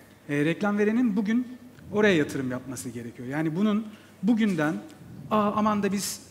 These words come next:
attık, çok çok iyi geri dönüş olmadı." endişesiyle değil, bunun gerçekten, e, doğru bir yatırım olduğunu farkında olarak aslında yola çıkmaları gerektiğini biz hep anlatmaya gayret ediyoruz. Çünkü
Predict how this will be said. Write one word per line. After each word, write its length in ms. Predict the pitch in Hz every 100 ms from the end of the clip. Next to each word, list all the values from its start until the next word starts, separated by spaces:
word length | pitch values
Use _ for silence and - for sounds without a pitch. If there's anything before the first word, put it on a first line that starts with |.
| -
attık, 440 | 196 190 208 - -
çok 180 | 190
çok 160 | 196 196
iyi 80 | 190
geri 180 | 185 185
dönüş 220 | 196 196
olmadı." 480 | 196 190 160 170 170 - - - - -
endişesiyle 920 | 156 170 170 190 - 202 185 147 131 - - - - - -
değil, 300 | 147 214 226 208
bunun 240 | 180 196 202
gerçekten, 600 | 202 208 180 - 160 147 147 - - - - -
e, 200 | 151 147
doğru 260 | 160 185 185
bir 100 | 165
yatırım 320 | 160 165 156
olduğunu 240 | 147 156
farkında 600 | 151 151 147 147 175 170
olarak 500 | 196 147 127 117 - - - -
aslında 320 | 143 - 147
yola 200 | 139 135
çıkmaları 380 | 131 - 135 131
gerektiğini 580 | 127 127 127 127 123 123
biz 240 | 123 - - - -
hep 160 | 147
anlatmaya 440 | 135 131 131 139 127
gayret 360 | 127 123 117
ediyoruz. 360 | 131 123 190 -
Çünkü 360 | - 180 190